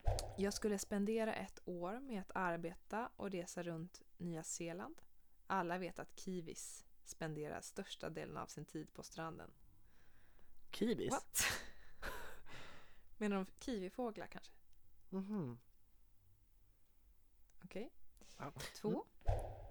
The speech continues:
Speaker 1: Jag skulle åka någonstans i Europa och arbeta som au pair.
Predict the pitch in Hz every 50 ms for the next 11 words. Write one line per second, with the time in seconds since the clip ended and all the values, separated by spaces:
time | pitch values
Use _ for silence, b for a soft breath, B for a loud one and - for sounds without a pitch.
0 | - - - - - - - 185 185 - - - 202 202 196 - - - 196 196
1 | 170 - - - - 175 160 160 160 156 160 160 165 160 160 165 - - 151 147
2 | 147 - 160 156 151 156 170 196 220 214 - - - - - - - - - -
3 | 62 - - 151 - - - - - - 151 156 156 147 - - - 240 - -